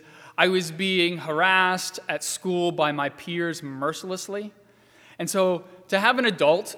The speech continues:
join in on it just felt like it was adding insult to injury.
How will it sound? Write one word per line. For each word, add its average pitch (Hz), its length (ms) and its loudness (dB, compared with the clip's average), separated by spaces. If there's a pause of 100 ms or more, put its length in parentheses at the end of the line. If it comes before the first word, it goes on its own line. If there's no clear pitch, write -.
(120)
join 180 380 0
in 185 160 0
on 202 180 0
it 214 140 -4 (400)
just 170 220 -6
felt 160 200 6
like 160 180 0
it 156 60 -6
was 151 180 -6
adding 147 440 0
insult 147 640 -4 (360)
to - 160 -8
injury. 120 440 -14